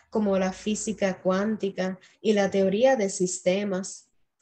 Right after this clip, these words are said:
O pudiéramos encontrar inspiración en la sabiduría de los pueblos originarios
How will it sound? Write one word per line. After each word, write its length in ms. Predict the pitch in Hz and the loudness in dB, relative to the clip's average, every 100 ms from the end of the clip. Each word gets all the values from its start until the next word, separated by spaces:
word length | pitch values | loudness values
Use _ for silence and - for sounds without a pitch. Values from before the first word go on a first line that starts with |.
| - - _ | -20 -20 _
O 160 | 294 320 | -2 2
pudiéramos 640 | 320 277 269 302 311 302 | 0 4 4 4 0 4
encontrar 680 | 269 269 240 226 220 220 240 | 4 6 2 2 2 2 4
inspiración 920 | 247 247 - 208 196 196 - 214 262 | 2 -2 -2 0 0 0 -4 -2 -2
en 100 | 220 | 0
la 140 | 185 185 | -2 -2
sabiduría 800 | - 185 185 185 185 190 240 254 | -4 0 0 0 0 0 -2 -2
de 100 | 202 | 0
los 280 | 185 185 - | 0 0 -4
pueblos 520 | 196 202 214 214 214 | -2 0 0 -4 -4
originarios 1080 | 196 190 190 185 175 208 240 208 180 - | -2 -2 -2 -2 -2 -4 -4 -2 -2 -4